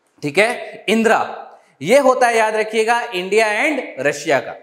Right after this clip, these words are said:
ठीक है, India और Russia के बीच में जो joint military exercises होता है उसका नाम है, याद रखिएगा, क्या आपका इंद्रा।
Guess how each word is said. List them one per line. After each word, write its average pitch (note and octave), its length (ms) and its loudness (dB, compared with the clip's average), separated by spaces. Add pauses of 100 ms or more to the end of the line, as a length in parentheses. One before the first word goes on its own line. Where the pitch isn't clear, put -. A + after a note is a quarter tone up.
(140)
ठीक D3 160 -4
है, - 560 -2
India A#3 460 4
और A#3 400 4
Russia A#3+ 340 2
के B3+ 200 -2
बीच G#3 320 -6
में A3 120 -4
जो A3 120 0
joint G3+ 400 2
military G3+ 360 2
exercises F#3+ 360 -2
होता F#3 240 2
है G#3 560 -2
उसका F3+ 280 -2
नाम G3+ 220 0
है, F#3 100 -4
याद F3 160 0
रखिएगा, F3 320 -2
क्या E3 220 0
आपका G#3 760 -2
इंद्रा। C3+ 300 -6